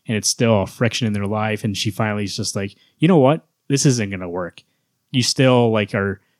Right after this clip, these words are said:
so concerned about yourself and not about us, about his job, about unionizing, saving their factory." And he's not even really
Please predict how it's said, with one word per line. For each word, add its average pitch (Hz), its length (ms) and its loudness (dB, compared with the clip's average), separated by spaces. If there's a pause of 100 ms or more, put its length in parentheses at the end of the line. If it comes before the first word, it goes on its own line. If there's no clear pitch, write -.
so 120 480 2
concerned 110 480 -2
about 101 240 -2
yourself 104 480 -2
and 110 80 -6
not 101 160 -2
about 92 160 -4
us, 104 460 0
about 101 180 0
his 90 140 -12
job, 95 320 0
about 95 240 -4
unionizing, 98 500 -2
saving 104 280 -2
their 95 140 -6
factory." 101 600 -2
And - 500 -18
he's 107 160 0
not 107 160 0
even 101 200 -2
really 95 460 -2